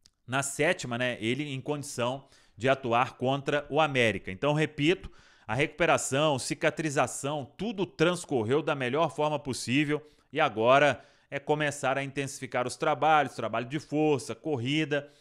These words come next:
e essas coisas que fazem parte da recuperação. Aí já vai pra transição, preparação física.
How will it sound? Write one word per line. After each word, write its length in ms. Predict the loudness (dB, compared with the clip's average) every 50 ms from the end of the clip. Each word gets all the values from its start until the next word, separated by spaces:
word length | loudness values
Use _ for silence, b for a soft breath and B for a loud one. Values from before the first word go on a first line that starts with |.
| b b b b b b _
e 220 | -14 -8 -4 -2
essas 320 | -2 -2 -2 -4 -8 -8 -6
coisas 400 | -4 -2 -2 -2 -4 -6 -10 -10
que 100 | -12 -8
fazem 360 | -4 -2 -2 -2 -2 -6 -6
parte 340 | -2 0 0 0 -2 -2 -6
da 80 | -4
recuperação. 840 | -4 -4 -6 -4 -4 -2 -2 -2 -2 -2 -2 0 0 0 0 -2 -4 B B B B B B
Aí 220 | -2 0 0 2
já 160 | 2 2 0 2
vai 220 | 2 2 0 0
pra 160 | 0 -2 -4
transição, 720 | -2 -2 -4 -4 -4 -6 -8 -10 -8 -6 -6 -4 -4 -6 -6
preparação 640 | -6 -8 -6 -6 -4 -4 -4 -4 -4 -8 -10 -10
física. 520 | -10 -6 -4 -2 -2 -2 -2 -2 -2 -2